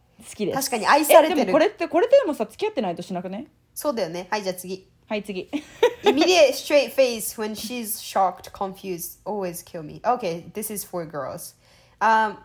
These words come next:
Speaker 1: うん。いいよいいよ。
Speaker 2: うん、待って。
Speaker 1: 男女混ぜてもいいよ。え、なんで？でも今の何？
Speaker 2: え、
Speaker 1: びっくりした時に、
Speaker 2: immediate-、immediate straight face
Speaker 1: 急に真顔？
Speaker 2: when she's shocked, confused, always kills me. だって。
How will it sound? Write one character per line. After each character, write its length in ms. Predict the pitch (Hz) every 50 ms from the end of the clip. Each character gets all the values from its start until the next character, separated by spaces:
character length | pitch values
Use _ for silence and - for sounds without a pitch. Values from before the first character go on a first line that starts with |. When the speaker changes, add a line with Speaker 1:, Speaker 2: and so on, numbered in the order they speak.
| _ _ -
Speaker 1:
う 40 | 196
ん。 200 | 190 180 175 175 _ _ -
い 80 | 247 247
い 40 |
よ 60 | 190 175
い 20 |
い 40 | 170
よ。 40 | 233
Speaker 2:
う 20 |
ん、 40 | 240
待 120 | 247 -
っ 40 | 196
て。 60 | 233
Speaker 1:
男 140 | 330 - 440
女 180 | 339 240 214 202
混 80 | 214 233
ぜ 80 | 254 233
て 80 | 220
も 100 | 190 170
い 40 | 165
い 20 |
よ。 80 | 165 156
え、 100 | - 214
な 120 | 226 254 262
ん 60 | 233
で？ 100 | 185 175
で 80 | 190 185
も 120 | 175 - -
今 140 | 226 196 170
の 40 |
何？ 320 | 175 170 160 170 214 233 - _ _ _ _ _ _ _ _ _
Speaker 2:
え、 60 | - 226
Speaker 1:
び 60 | 208
っ 80 | 208 -
く 100 | - 427
り 60 | 320
し 60 | 226 214
た 60 | -
時 180 | 262 262 202
に、 240 | 190 185 175 - - _ _ _ _ _ _ _ _ -
Speaker 2:
immediate-、 100 | - 247
immediate 260 | 269 320 349 392 370 269
straight 0 |
face 0 |
Speaker 1:
急 80 | 269
に 220 | 254 269 285 269 -
真 180 | 233 233 226
顔？ 160 | 226 226 240 220
Speaker 2:
when 60 | 220
she's 280 | 220 - - 247 233 214
shocked, 480 | - - - 208 180 180 - - -
confused, 580 | - 196 180 175 - - 175 160 151 - - -
always 320 | 190 185 175 165 160 - -
kills 320 | - 156 - - - -
me. 100 | - -
だ 100 | - -
っ 20 |
て。 280 | - _ - 101 -